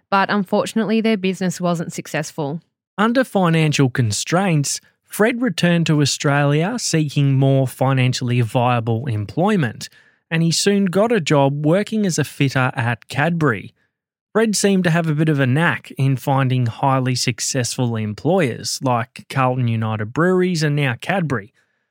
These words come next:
Speaker 2: which probably doesn't need as much explanation as Carlton Brewery, but Cadbury is a highly successful chocolate brand which started in England and has a large presence here in Australia and in other countries.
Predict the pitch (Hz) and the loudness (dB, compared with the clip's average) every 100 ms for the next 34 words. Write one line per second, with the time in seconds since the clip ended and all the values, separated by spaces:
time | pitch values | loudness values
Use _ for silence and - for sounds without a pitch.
0 | _ - 135 - 214 170 151 139 135 135 | _ -6 -2 0 2 2 2 2 0 0
1 | 131 127 123 120 123 113 - 127 - - | 0 0 0 -2 -2 -2 -4 -4 -4 -4
2 | 113 139 147 170 151 127 - 131 135 120 | 0 0 0 0 0 0 -2 -2 0 -2
3 | 120 185 202 196 190 - - _ - 165 | 0 2 4 2 0 -6 -20 _ -4 -4
4 | - 196 202 185 185 165 143 147 139 131 | -2 -2 0 2 2 2 2 2 0 0
5 | - 135 135 131 - 120 - 123 - 117 | 0 2 2 -2 -4 -6 -2 -2 -2 -4
6 | 110 - 160 165 160 139 - 123 107 101 | -4 -2 -2 0 -4 -4 -2 -2 -2 -6
7 | 110 110 - 127 120 117 107 110 107 175 | -8 -8 -4 -4 -2 -4 -6 -6 -2 0
8 | 196 202 196 190 - - _ 190 185 196 | 0 2 0 -2 -6 -20 _ -2 0 0
9 | 196 185 208 220 185 - 151 139 143 131 | 0 0 0 0 -4 -4 -2 0 0 -2
10 | - 147 135 117 - - 117 117 117 113 | -2 -2 0 -2 -4 -2 0 0 -2 -4
11 | - 127 117 113 110 107 107 98 - 143 | -4 -2 -2 -2 -4 -6 -6 -8 -4 -4
12 | 147 117 85 - - | -4 -8 -8 -8 -10